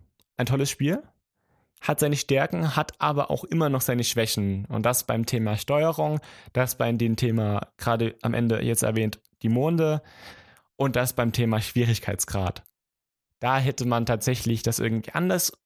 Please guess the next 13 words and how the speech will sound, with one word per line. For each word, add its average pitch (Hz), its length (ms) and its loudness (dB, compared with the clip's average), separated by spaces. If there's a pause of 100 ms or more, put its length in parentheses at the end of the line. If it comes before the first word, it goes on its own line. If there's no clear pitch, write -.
(120)
machen 135 320 0
können. 127 360 0
Wie 135 160 0
gesagt, 110 640 0
das 123 220 0
mit 120 160 2
der 110 200 2
Steuerung 135 560 0
ist - 380 -2
so 113 480 -2 (100)
mein 139 380 0
Ding 160 260 0
einfach, 135 500 0